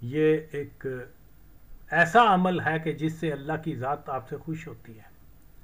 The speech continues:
कि दो मुसलमानों के अंदर कोई तनाज़ा है तो उसको बाहमी गुफ्तो शनीद के ज़रिए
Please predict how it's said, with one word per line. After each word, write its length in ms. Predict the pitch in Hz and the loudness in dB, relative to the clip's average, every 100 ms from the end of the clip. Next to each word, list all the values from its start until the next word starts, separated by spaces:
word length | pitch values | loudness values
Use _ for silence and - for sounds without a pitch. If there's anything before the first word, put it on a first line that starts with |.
| - - - - | -20 -20 -18 2
कि 100 | 156 | 2
दो 300 | 131 170 214 | 4 6 6
मुसलमानों 640 | 196 165 175 156 143 147 | 4 0 -2 -2 -4 -6
के 180 | 143 139 | -8 -8
अंदर 300 | 135 131 135 | -8 -8 -10
कोई 180 | 120 151 | -4 -6
तनाज़ा 720 | 113 - 143 143 151 160 156 | -4 -8 -4 0 0 4 2
है 720 | 120 - 180 262 240 190 - - - - - - - | 2 4 10 12 12 8 -2 -18 -20 -20 -20 -14 0
तो 160 | 175 175 | 4 4
उसको 440 | 170 - 175 160 | 2 0 2 2
बाहमी 560 | 113 143 135 - 190 202 | 0 -4 -4 0 2 2
गुफ्तो 380 | 156 - 156 | 0 -4 -2
शनीद 440 | 143 151 202 302 302 | -2 4 4 4 6
के 140 | 247 | 6
ज़रिए 580 | 190 180 151 147 165 165 | 8 4 0 0 -2 -2